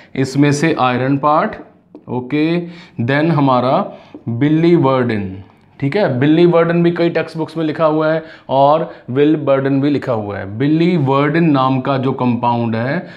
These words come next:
वो बाहर निकल आता है, ठीक है। एटी परसेंट जो,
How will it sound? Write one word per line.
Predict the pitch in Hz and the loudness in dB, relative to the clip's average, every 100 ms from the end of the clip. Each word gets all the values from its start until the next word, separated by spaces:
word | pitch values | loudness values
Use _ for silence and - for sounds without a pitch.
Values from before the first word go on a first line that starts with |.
| - 117 | -12 -2
वो | 123 127 156 - - - 113 | 2 2 2 -2 -10 -8 -2
बाहर | 127 123 135 - | 0 0 0 -2
निकल | 117 127 127 113 | -2 -2 -2 -4
आता | 104 104 101 | -6 -10 -14
है, | 92 92 _ _ _ - _ - | -16 -18 _ _ _ -20 _ -2
ठीक | 156 156 | 0 2
है। | 208 117 - - - | 2 0 -8 -14 -2
एटी | 165 185 185 233 233 | 0 0 0 -2 0
परसेंट | 196 175 - 170 165 170 | 0 -2 -2 -2 -2 -2
जो, | 135 139 135 151 208 | -2 2 2 2 -2